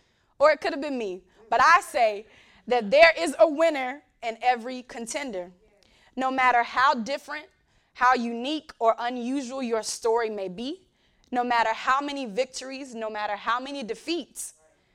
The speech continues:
no, no matter how many excuses you've made, again, I say that there is a winner in every contender. So I was reminded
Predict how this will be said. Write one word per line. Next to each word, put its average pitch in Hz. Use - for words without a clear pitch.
no, 254
no 240
matter 262
how 285
many 302
excuses 262
you've 226
made, 190
again, 277
I 233
say 208
that 180
there 233
is 240
a 220
winner 196
in 190
every 196
contender. 190
So 240
I 240
was 254
reminded 233